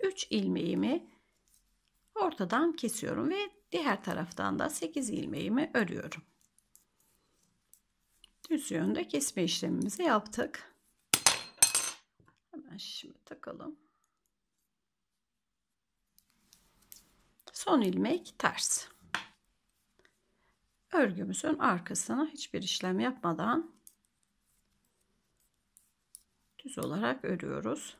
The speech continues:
Son ilmeğimiz ters sadece. Ortadaki üç ilmek üzerinden eksilme işlemini düz yönde yapıyoruz.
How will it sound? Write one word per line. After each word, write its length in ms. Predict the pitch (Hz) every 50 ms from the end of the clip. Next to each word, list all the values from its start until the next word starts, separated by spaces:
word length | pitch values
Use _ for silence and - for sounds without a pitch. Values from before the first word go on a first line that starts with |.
| - -
Son 360 | - - - - 285 214 165 156
ilmeğimiz 680 | - - 170 175 - 151 160 170 240 302 311 - -
ters 260 | - - 156 - -
sadece. 760 | - - - - 170 147 - - 180 175 170 - - 330 339 330 - _ _ _ _ _ _ - - - _ _ _ _ _ - - - _ _ _ _ - - _ _ _ _ _ _ - - _ _ _ _ _ _ _ _ _ _ _ _ _ _ _ _ _ _ _ _ _ _ _ _ _ _ _ _ _ _ _ _ _ - - _ _ _ _ _ _ - - _ _ _ _ _ _ _ _ _ _ - - - - - -
Ortadaki 640 | 349 349 339 330 - 208 185 - 208 - - - -
üç 220 | 302 - - -
ilmek 560 | - 202 190 180 165 165 180 208 - - -
üzerinden 720 | 285 262 262 - 180 180 175 175 175 170 220 254 330 370
eksilme 500 | 302 294 277 - - - 185 175 180 165
işlemini 580 | 170 - - - - 160 147 151 208 254 302 294
düz 260 | - 269 254 254 -
yönde 300 | 170 156 143 139 131 160
yapıyoruz. 840 | 156 - - 170 - - - - - 170 - - 311 311 - -